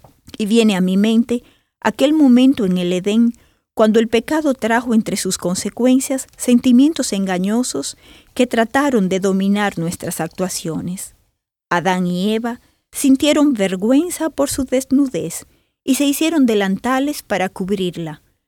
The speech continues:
Pero además de la vergüenza, sintieron miedo y se escondieron.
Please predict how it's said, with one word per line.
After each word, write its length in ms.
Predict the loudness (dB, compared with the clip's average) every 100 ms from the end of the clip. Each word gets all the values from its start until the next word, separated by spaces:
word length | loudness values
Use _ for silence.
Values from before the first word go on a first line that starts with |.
| _ _
Pero 200 | -2 0 0
además 460 | 0 -2 -2 -2
de 100 | -4
la 140 | -2 0
vergüenza, 720 | 0 2 2 2 0 -6 -8 _
sintieron 680 | -4 0 2 2 4 4 4
miedo 480 | 2 -2 -6 -8 -10 _ _
y 80 | -4
se 200 | -2 -4
escondieron. 1040 | -4 -8 -8 -4 -2 -2 -2 -4 -6 -10